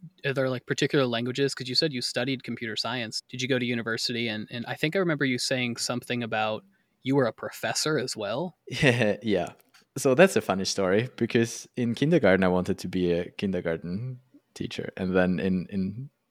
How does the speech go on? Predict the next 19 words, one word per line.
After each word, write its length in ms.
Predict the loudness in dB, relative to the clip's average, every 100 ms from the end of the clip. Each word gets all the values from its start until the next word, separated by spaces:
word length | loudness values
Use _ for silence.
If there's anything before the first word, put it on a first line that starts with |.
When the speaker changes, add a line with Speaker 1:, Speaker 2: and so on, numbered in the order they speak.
| 0
Speaker 2:
primary 320 | 2 4 2
school, 220 | 4 2
I 20 |
wanted 160 | 4 2
to 80 | 0
be 80 |
a 60 | -2
primary 380 | 0 0 0 -4
school 220 | -8 -12
teacher. 380 | -12 -16 -14 -14 -6
And 220 | -6 -6 _ _ _ _ _ _
that 220 | 2 2 4
game 400 | 4 4 0 -6 _ _ _
I 60 | -8
kept 240 | -6 -2
playing 280 | 4 4 4
until 380 | 2 2 2 2
university. 640 | 0 0 0 -2 -6 -10 -16 _ -20 _ _ _ _ _
So 420 | 6 8 8 6